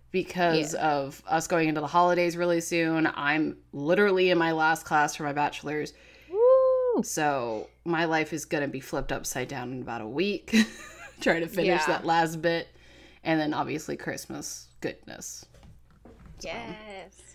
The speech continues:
Speaker 2: Are you and Sean doing anything for Christmas? Do you have anything planned? I mean,
Speaker 1: Uh,
Speaker 2: obviously you can't come back home because
Speaker 1: No.
Speaker 2: covid, but
Speaker 1: Um, I think for Christmas this year, last year, okay, so we're just gonna get into this.
Speaker 2: Okay.
Speaker 1: One of the fun things about Japan,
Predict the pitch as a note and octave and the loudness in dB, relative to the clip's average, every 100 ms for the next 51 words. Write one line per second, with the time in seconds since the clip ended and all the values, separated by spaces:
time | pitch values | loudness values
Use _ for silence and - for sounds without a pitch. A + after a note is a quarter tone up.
0 | - - - - F#3+ A3+ G#3+ A3+ A3 G#3+ | -20 -20 -20 -6 -4 0 0 0 -2 -4
1 | A3 F3+ E3 E3 F#3+ G#3 A#3+ A#3+ A#3+ A#3 | -2 -4 -2 -4 -6 0 0 0 -6 -8
2 | B3 B3+ B3 F#3 E3 F#3 A#3+ F#4 - - | -8 -8 -6 -6 -6 -6 -2 -2 -4 -6
3 | - F#3 E3 E3+ F#3 F3+ E3 G3 D3+ E3 | -4 -2 0 0 -2 -4 -4 -4 -2 -4
4 | D3+ D3+ F3+ D#3 D3 D#3+ D#3 F#3 F#3+ F3+ | -4 -6 -4 -6 -6 -12 -6 -2 0 2
5 | E3+ E3 E3 C#3 C#3 D#3+ - G2 - - | 2 2 0 -4 -8 -8 -6 -6 -8 -18
6 | _ _ _ _ - - - - - - | _ _ _ _ -20 -20 -20 -20 -18 -2
7 | G#3+ G#3+ G#3+ G#3+ G#3+ C4 D4 E4 D#4+ - | 2 4 4 2 0 0 -2 -2 -4 -4
8 | G3+ G3+ - A3 A3+ G3 F#3+ - F3+ E3+ | -2 -2 -4 -6 -6 -4 -4 -4 -4 0
9 | E3+ E3+ F3+ A3 C4+ - G3+ F3+ G3 D3 | 0 2 4 4 2 0 0 2 0 -2
10 | C3+ G3+ A3+ C#4 C4+ A#3+ G3 E3 D#3+ D#3 | -6 -6 -4 -4 -4 -4 -2 0 0 -2
11 | C#3 G#2 - - - - - - - - | -4 -8 -10 -14 -20 -20 -20 -20 -16 -6
12 | A3+ G#3+ C4 D#4 D4+ D4+ B3 A#3 G#3+ G3 | -2 2 2 2 0 2 0 2 -4 -4
13 | F#3+ F#3+ E3+ E3 D#3+ D#3+ - - E3+ F3 | -4 0 4 6 6 0 -4 -14 -4 -2
14 | - E3 D3 C3+ A2+ G#2 F3+ | 0 2 2 0 -4 -6 -8